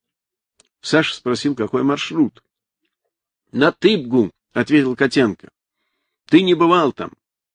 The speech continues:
Действительно, он только слышал об этом урочище и о горе того же названия.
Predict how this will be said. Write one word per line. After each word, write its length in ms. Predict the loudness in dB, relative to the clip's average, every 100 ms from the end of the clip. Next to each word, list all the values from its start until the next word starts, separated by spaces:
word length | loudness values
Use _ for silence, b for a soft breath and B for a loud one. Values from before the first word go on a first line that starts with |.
| _ _ _ _ _ _ _
Действительно, 680 | -4 -4 0 0 0 -4 -6 b b b b
он 200 | 0 0
только 260 | 2 -2 -4
слышал 760 | -6 -2 0 0 -4 -8 -10 -8
об 180 | -4 -4
этом 240 | -4 -4
урочище 800 | 0 0 -2 -8 -8 -6 -6 -8 b b b b b
и 140 | -2
о 140 | 0 0
горе 560 | 0 2 2 0 -4 B B B B
того 260 | -6 -4 -2
же 100 | -4
названия. 720 | -6 -6 -8 -8 -8 -14